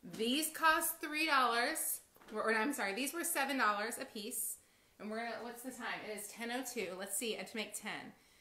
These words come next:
Ten oh two. How fast can I make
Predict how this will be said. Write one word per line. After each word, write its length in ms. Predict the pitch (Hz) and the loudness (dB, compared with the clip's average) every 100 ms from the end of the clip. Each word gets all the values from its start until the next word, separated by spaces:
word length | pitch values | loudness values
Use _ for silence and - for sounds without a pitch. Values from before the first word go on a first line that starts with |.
| _ - | _ -14
Ten 200 | - 240 | -6 -4
oh 120 | 254 254 | -2 -4
two. 220 | - 160 - _ _ - - - _ _ - _ _ _ _ _ _ - | -6 -10 -12 _ _ -12 -12 -20 _ _ -20 _ _ _ _ _ _ -8
How 140 | 214 | -8
fast 420 | 220 214 180 - | -2 0 0 -4
can 140 | - 202 | -10 -8
I 200 | 175 180 | -8 -8
make 340 | 156 147 - | -8 -8 -12